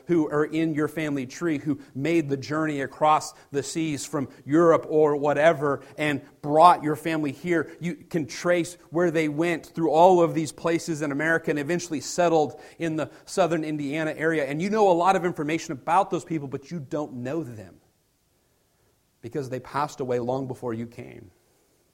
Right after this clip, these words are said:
And the Bible doesn't introduce us to a bunch of people who died a long time ago. It doesn't introduce us to stories of people that we'll never meet. It is introducing us to Jesus,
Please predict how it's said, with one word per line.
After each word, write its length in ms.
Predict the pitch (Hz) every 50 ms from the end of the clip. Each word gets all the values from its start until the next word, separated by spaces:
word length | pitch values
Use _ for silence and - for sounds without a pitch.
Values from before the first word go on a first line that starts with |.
| _ _ _ _ _ _ _ _ _ _ _ - _ _ 339 339 - _ _ _ _ _ _ _ _ _ _ _ _ _ _ _ _ _ _ _ _ _ _ _ _ _ _ _ _ _
And 80 | _ 131
the 60 | 147
Bible 300 | 135 143 139 202 196 214
doesn't 200 | 190 185 170 165 123
introduce 440 | 156 139 - 156 139 156 156 -
us 100 | 185 - -
to 100 | - 151
a 20 |
bunch 160 | 147 143 139
of 60 | - 147
people 160 | 143 131 127
who 120 | 151 139 123 110 - _ _
died 420 | - 123 110 120 135 151 160 147
a 160 | - - - 120
long 220 | 117 123 117 113
time 240 | 107 131 131 135 135
ago. 400 | 117 110 110 107 117 127 127 120 - _ _ _ _ _ _ _ _ _ _ _ _ _ _ _ _
It 40 | _
doesn't 180 | 160 156 156
introduce 440 | 170 175 170 175 165 175 180 175 -
us 120 | 180 160 -
to 100 | - -
stories 640 | - - - 170 170 175 180 180 175 170 160 139
of 120 | 147 -
people 360 | - - 175 175 175 - 170 160
that 160 | 147 139 127
we'll 100 | 147 139
never 320 | 131 131 139 131 131 127
meet. 300 | 127 147 147 135 113 - - - _ - _ _
It 140 | 156 160 160
is 140 | 151 139
introducing 760 | - - 180 196 190 - 196 175 151 165 165 165 175 165 156
us 180 | 151 143 151 -
to 120 | - - 131
Jesus, 760 | 117 113 - - 160 175 185 170 127 120 120 110 110 -